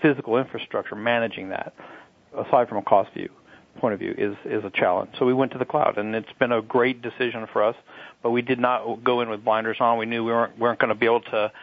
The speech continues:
uh, have everything that we had before, that there were gonna be some sacrifices, and that, you know, but in, in reality, we, we ended up getting more than we had before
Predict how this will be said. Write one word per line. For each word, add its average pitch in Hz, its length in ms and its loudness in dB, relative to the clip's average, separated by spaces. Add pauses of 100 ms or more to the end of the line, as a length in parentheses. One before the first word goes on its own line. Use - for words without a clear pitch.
(400)
uh, 104 280 4
have 117 400 6
everything 127 600 4
that 120 80 0
we 123 120 2
had 113 220 4
before, 120 500 4
that 110 100 -6
there 117 120 2
were 113 100 0
gonna 117 160 -2
be 107 180 -8
some 107 220 -10
sacrifices, 113 720 2 (640)
and 131 140 6
that, 135 160 6 (280)
you 131 80 2
know, 120 360 0 (260)
but 123 200 6
in, 131 200 -6
in 127 180 -4
reality, 127 380 2
we, 120 440 -12
we 120 180 -8
ended 127 120 -6
up 113 80 -20
getting 123 240 -6
more 131 320 -2
than 120 160 -10
we 107 120 -12
had 101 220 -2
before 107 380 -10